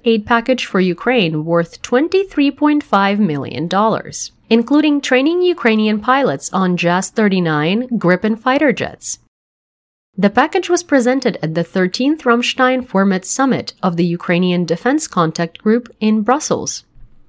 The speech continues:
Reznikov believes that Ukrainian pilots will be able to master the F sixteen in four months, not the standard six.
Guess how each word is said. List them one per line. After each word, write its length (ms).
Reznikov 720
believes 380
that 140
Ukrainian 580
pilots 480
will 120
be 200
able 300
to 160
master 500
the 160
F 140
sixteen 560
in 100
four 300
months, 520
not 280
the 80
standard 500
six. 480